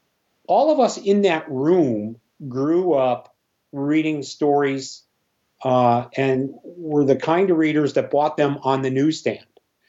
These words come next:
And we knew how frustrating it was to read, you know, issue fifteen, and then you s-, never see issue sixteen, and all of a sudden you're there and it's number seventeen. So it's funny, we would talk about that,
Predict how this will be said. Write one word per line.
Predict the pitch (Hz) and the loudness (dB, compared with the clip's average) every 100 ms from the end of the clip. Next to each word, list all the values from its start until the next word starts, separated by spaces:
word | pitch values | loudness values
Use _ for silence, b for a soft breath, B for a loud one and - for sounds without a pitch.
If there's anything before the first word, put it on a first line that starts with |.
| _ _ | _ _
And | 156 147 | 0 2
we | 151 | 2
knew | 151 175 208 196 | 2 2 2 0
how | 175 165 156 151 151 147 | -2 0 2 2 0 -4
frustrating | - 185 180 175 160 147 | -2 -2 0 0 0 0
it | 139 139 | -4 0
was | 131 127 127 120 120 _ _ _ _ - | 0 0 -2 -4 -10 _ _ _ _ -2
to | 151 | 0
read, | 143 147 143 143 135 - _ _ - | 2 2 2 0 -4 -12 _ _ -4
you | 147 | 0
know, | 135 123 - | 2 0 -2
issue | 170 170 165 | -4 -2 -2
fifteen, | 156 151 165 160 151 147 147 _ _ _ _ _ - | -2 -2 0 0 0 -2 -6 _ _ _ _ _ -4
and | 175 | 0
then | 208 220 | 0 0
you | |
s-, | 202 - | -2 -2
never | 220 214 190 | -2 0 -4
see | 202 185 | -6 -2
issue | 180 180 156 | -2 -2 -2
sixteen, | 190 - 180 170 | -2 -2 -2 0
and | 160 | 2
all | 160 | 2
of | 160 | 2
a | |
sudden | 156 165 156 | 0 0 0
you're | 147 | -4
there | 147 147 | -2 0
and | 143 | 0
it's | 135 - | -4 -4
number | 139 120 120 | -4 -4 -4
seventeen. | 170 175 151 - - _ b b b b | -2 -2 -2 -8 -16 _ b b b b
So | - 196 202 | -2 0 2
it's | 175 165 | 0 0
funny, | 208 185 127 | 0 0 0
we | 127 | 2
would | 143 135 | 2 2
talk | 156 185 202 | 0 2 2
about | 185 170 | 0 2
that, | 151 143 147 - | 0 2 0 -4